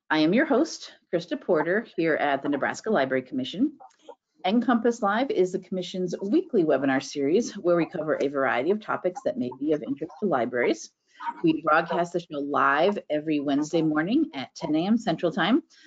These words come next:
but if you're unable to join us on Wednesdays, that's fine. We do record the show as we are doing today, and it will be posted to our website for you to watch later at your convenience. And I will show you at the end of today's show where you can access all of our recordings.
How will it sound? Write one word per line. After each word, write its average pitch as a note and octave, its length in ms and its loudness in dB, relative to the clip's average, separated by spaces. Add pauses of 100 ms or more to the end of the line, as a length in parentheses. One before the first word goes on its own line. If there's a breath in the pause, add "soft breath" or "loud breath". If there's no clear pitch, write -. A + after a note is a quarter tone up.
(280 loud breath)
but D#3+ 140 6
if D3+ 100 -2
you're C#3+ 160 -12
unable C#3 280 -2
to C#3+ 80 0
join D3 180 0
us D3 140 -2
on D#3 80 -2
Wednesdays, C3 420 0
that's B2+ 240 -4
fine. D3 420 0
We G3 100 4
do C#3+ 140 -8
record D3 400 -2
the D#3 60 -2
show F3 400 2
as B2+ 180 -4
we C#3 120 -2
are C3 100 0
doing C3 320 -4
today, C#3 380 0
and D3 100 -4
it A#2+ 80 -2
will C#3 80 -6
be C#3 180 -6
posted C#3 340 -6 (100)
to D3 120 0
our C#3+ 120 2
website C#3 500 0
for C#3+ 100 -12
you C3+ 260 -4
to D#3+ 60 -14
watch C#3 280 -2
later C#3+ 440 0
at B2+ 200 -4
your C3 140 -2
convenience. C#3+ 680 -2 (1200)
And F3+ 160 2
I D3 80 0
will D3 120 2
show D#3+ 180 2
you D#3 260 6
at C3+ 100 -4
the B2+ 160 -2
end E3 160 2
of D#3 100 0
today's A#3+ 300 2
show G3+ 180 2
where F#3 140 2
you D#3 60 0
can D#3+ 100 -4
access F#3 380 -8
all C#3 160 -4
of C3+ 80 -4
our C3 100 0
recordings. C3+ 640 -2